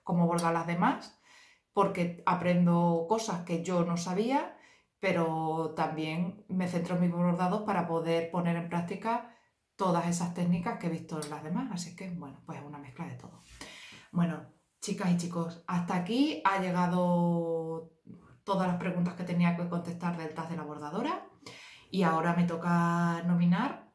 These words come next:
eh, a dos personas. Bueno, yo creo que más o menos sabéis quiénes son. Eh, son mis dos mosqueteras, que todavía no están nominadas. Así es que Paloma, de Paloma y Punto,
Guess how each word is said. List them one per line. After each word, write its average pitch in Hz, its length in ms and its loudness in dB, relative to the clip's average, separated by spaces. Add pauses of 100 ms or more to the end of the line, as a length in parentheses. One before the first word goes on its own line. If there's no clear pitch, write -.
eh, 165 640 0
a 175 100 -2
dos 165 120 -2
personas. 156 540 -8 (100)
Bueno, 156 280 -10 (220)
yo 165 340 -2
creo 170 220 0
que 170 60 -2
más 170 200 -4
o 160 40 -6
menos 160 720 -6
sabéis - 360 -4
quiénes 170 340 -8
son. 233 320 -2 (960)
Eh, 185 460 2
son 202 300 2
mis 190 160 2
dos 180 160 6
mosqueteras, 208 800 2 (480)
que 185 440 2
todavía 180 260 2
no 180 80 2
están 175 240 0
nominadas. 196 640 4 (440)
Así 190 360 4
es 185 180 -4
que 196 600 -2
Paloma, 214 640 0 (880)
de 196 180 4
Paloma 196 340 2
y 180 60 0
Punto, 185 1080 0